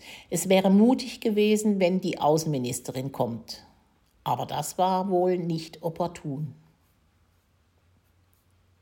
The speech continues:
Bei den Grünen sieht man das natürlich anders. Es sei super wichtig, dass die Bundesregierung überhaupt dabei ist,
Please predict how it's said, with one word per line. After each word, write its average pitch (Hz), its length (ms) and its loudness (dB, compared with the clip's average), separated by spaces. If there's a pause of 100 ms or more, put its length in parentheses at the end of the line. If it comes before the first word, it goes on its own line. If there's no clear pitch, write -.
(1500)
Bei 147 140 4
den 151 180 0
Grünen 233 380 2
sieht 240 240 -6
man 226 100 0
das 226 220 -2
natürlich 220 540 -2
anders. 117 580 -8 (460)
Es - 260 0
sei - 300 -6 (120)
super 165 640 -2
wichtig, 156 640 -6
dass 160 240 -8
die 175 100 -12
Bundesregierung 151 880 -6
überhaupt 147 560 -2
dabei 123 320 -6
ist, - 340 -8